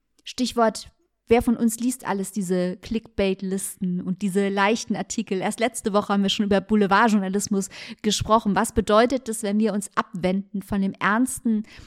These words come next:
vielleicht auch gerne mal komplexeren, investigativeren Journalismus und immer mehr auf Unterhaltungsjournalismus klicken? Äh, all das wird hier verarbeitet, aber eben so leichtfüßig, dass wir uns ohne Anstrengung als Lesende damit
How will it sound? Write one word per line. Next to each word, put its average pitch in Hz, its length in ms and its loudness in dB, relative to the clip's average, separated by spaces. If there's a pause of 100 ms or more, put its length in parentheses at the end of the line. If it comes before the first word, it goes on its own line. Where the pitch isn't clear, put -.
(160)
vielleicht 233 220 2
auch 240 240 0
gerne 220 260 4
mal 214 120 4
komplexeren, 226 760 0
investigativeren 226 1000 0
Journalismus 214 680 0 (300)
und 220 280 0
immer 269 180 8
mehr 240 140 4
auf - 100 -6
Unterhaltungsjournalismus 208 1500 0 (300)
klicken? 220 580 2 (500)
Äh, 190 240 2
all 339 140 10
das 294 240 2
wird 233 160 2
hier 240 260 8
verarbeitet, 277 840 4
aber 226 240 4
eben 220 200 6
so 220 180 8
leichtfüßig, 233 1000 2 (480)
dass 233 560 2
wir 220 240 6
uns 247 400 6
ohne 330 300 8
Anstrengung 165 720 -2 (120)
als 185 260 0
Lesende 214 540 6
damit 190 340 4